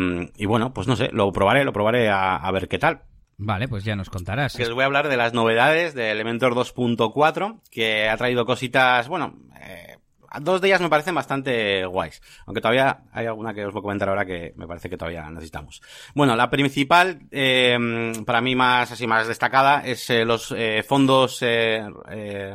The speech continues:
Speaker 1: responsivos, iba a decir, ¿no? Responsive background, que, eh, significa que ahora los fondos,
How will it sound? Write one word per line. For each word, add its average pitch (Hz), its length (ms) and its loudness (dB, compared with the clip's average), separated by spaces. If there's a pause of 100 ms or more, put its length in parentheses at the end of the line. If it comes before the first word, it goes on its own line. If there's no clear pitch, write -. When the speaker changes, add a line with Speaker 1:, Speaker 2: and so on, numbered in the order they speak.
Speaker 1:
responsivos, 107 800 0
iba 98 180 -4
a 98 40 -6
decir, 101 200 -4
¿no? 120 100 -6
Responsive 117 420 -6
background, 131 440 -2 (680)
que, 127 560 2
eh, 123 40 0
significa 156 500 2
que 139 80 -2
ahora 151 180 4
los 131 200 0
fondos, 165 480 0